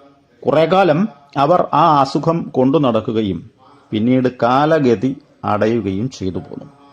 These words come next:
ജനങ്ങളോട് ഉത്തരവാദിത്തമുള്ള ഒരു ഗവൺമെൻറ്റാണ് ഭരിക്കുന്നതെങ്കിൽ സത്യത്തിൽ പഞ്ചസാര നിരോധിക്കണം.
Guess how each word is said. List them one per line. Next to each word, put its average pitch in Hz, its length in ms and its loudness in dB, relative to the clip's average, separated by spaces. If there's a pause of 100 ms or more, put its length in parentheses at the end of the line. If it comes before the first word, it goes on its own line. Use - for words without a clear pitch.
(1500)
ജനങ്ങളോട് 190 720 4 (140)
ഉത്തരവാദിത്തമുള്ള 139 1000 2 (380)
ഒരു 104 200 -2 (100)
ഗവൺമെൻറ്റാണ് 110 840 0
ഭരിക്കുന്നതെങ്കിൽ 98 800 -8 (1200)
സത്യത്തിൽ 160 480 4 (320)
പഞ്ചസാര 127 760 2 (320)
നിരോധിക്കണം. 107 720 -4